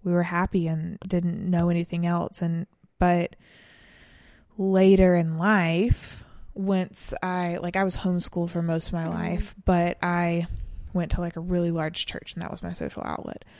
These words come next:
Speaker 1: Um, and I, so I,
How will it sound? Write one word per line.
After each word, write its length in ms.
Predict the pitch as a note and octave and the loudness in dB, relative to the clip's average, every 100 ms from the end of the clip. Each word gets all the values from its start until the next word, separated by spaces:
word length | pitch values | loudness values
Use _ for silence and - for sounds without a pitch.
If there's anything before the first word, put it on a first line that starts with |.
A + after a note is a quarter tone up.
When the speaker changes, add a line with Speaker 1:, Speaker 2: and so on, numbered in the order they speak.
| - _ - | -20 _ 0
Speaker 1:
Um, 540 | F#3 E3+ E3 - F#3 - - - - - - - - - | 2 2 -2 -6 -10 -12 -20 -20 -20 -20 -20 -20 -20 -2
and 680 | G#3+ G3 F#3 F3+ F3+ G#3 - - - | 4 6 8 4 0 -6 -10 -10 -6
I, 720 | F#3+ F#3+ F#3+ F#3+ G3 G3 G#3 - _ _ _ _ _ _ _ _ _ _ _ _ _ _ | -2 0 0 0 -2 -4 -4 -8 _ _ _ _ _ _ _ _ _ _ _ _ _ _
so 220 | - A3 G3+ | -2 2 4
I, 240 | F#3 F#3 | 4 0